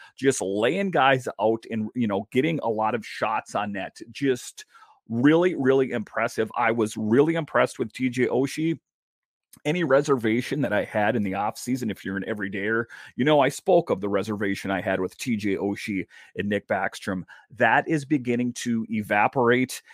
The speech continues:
and wane. Um, again, I don't want to be drinking the Kool-Aid on Oshie and Backstrom exclusively right now, because let's face it, they're, they have not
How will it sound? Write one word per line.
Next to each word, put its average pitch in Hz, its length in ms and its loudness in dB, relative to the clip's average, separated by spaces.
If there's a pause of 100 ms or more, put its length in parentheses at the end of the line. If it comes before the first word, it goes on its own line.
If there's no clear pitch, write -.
(180)
and 110 240 -2
wane. 98 460 -2
Um, 101 320 -2
again, 143 340 2
I 147 180 2
don't 180 180 4
want 143 300 2
to 147 200 0
be 131 180 0
drinking 131 520 2
the 123 100 2
Kool-Aid 131 500 2
on 120 220 2
Oshie 139 420 2
and 120 120 0
Backstrom 117 640 2 (280)
exclusively 131 920 0
right 87 240 -2
now, 104 160 0
because 151 320 0
let's 151 180 2
face 139 320 0
it, 87 200 -2
they're, 120 200 4
they 127 140 2
have 190 180 0
not 117 380 0